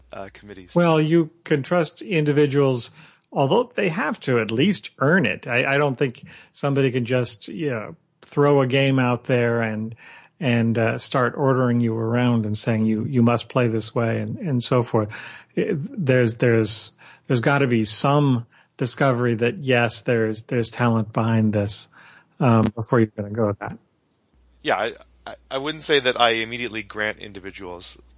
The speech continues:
Speaker 1: all trust. It's not that I, I, I couldn't trust a corporation or, or a group or a committee that comes up with the games, but the, the,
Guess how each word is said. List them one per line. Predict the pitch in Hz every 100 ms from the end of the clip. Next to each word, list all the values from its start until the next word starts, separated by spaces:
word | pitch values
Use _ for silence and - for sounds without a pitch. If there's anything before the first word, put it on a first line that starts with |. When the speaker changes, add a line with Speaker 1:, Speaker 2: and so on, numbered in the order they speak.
| - - _ 98
Speaker 1:
all | 95
trust. | - 98 80 - - - _ _ -
It's | - 131 -
not | 139 131
that | 120 107 - -
I, | 113 107 -
I, | 107 110 - -
I | 117
couldn't | - - 156 135
trust | - 110 98 - - - -
a | 104
corporation | - 98 95 85 - 92
or, | 90 87 90 87 -
or | 101 95
a | 87
group | 90 113 104 -
or | 101 92
a | 92
committee | 110 104 101
that | 95 -
comes | 95 98
up | 95
with | 98
the | -
games, | 98 95 92
but | - 101 95 - - - -
the, | 104 110 104 98 - -
the, | 120